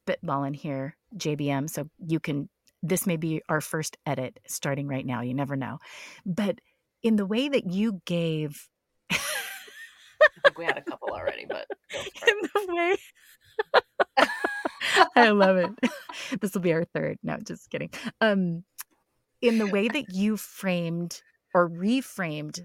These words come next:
Speaker 1: the C-, uh, the C N N question, right? They gave us a very short question and you kind of gave some parameters.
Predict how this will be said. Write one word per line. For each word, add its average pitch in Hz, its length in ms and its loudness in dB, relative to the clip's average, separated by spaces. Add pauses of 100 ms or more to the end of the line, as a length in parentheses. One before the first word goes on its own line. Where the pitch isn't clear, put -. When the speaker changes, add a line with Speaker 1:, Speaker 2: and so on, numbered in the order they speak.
Speaker 1:
the 156 100 -2
C-, 170 440 -6 (100)
uh, 147 160 -2
the 156 100 -6
C 202 200 -4
N 165 100 -2
N 135 300 -6 (120)
question, - 600 -8 (140)
right? 151 280 0 (100)
They 156 100 0
gave 151 200 0
us 151 120 -4
a 160 40 -4
very 156 320 0
short - 280 0
question 139 360 -4
and 135 120 -6
you 143 80 -8
kind 151 240 -4
of 147 80 -6
gave 139 220 -4
some 131 200 -4
parameters. 139 720 -6